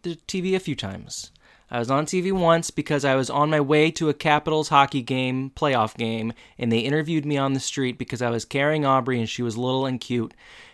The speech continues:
And, um, they asked Aubrey to talk and she wouldn't, so then I had to talk. So I was on the news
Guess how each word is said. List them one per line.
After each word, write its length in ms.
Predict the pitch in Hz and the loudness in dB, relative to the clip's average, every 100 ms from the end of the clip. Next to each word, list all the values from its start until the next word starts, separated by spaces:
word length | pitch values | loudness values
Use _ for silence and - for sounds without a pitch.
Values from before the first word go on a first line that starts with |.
| _ 127 | _ -2
And, 580 | 127 120 117 113 113 - | 0 2 0 -2 -4 -6
um, 460 | 120 113 107 98 98 | -4 -2 -2 -2 -4
they 160 | 117 110 | 0 6
asked 260 | 120 135 | 6 6
Aubrey 240 | 135 127 127 | 4 4 2
to 80 | 117 | 0
talk 300 | 127 120 120 | 2 2 0
and 100 | 110 | -4
she 160 | 123 | -6
wouldn't, 420 | 110 120 104 98 | -2 -2 -2 -6
so 120 | - 104 | -8 -6
then 120 | 107 | -2
I 140 | 107 | -2
had 160 | 101 92 | -4 -8
to 60 | - | -10
talk. 400 | 101 - - - - - _ - | -8 -8 -12 -20 -20 -20 _ -8
So 140 | 113 | 0
I 100 | 104 | 2
was 140 | 127 | 2
on 100 | 139 | 2
the 80 | 143 | 2
news 460 | 139 135 135 - | 4 4 4 -2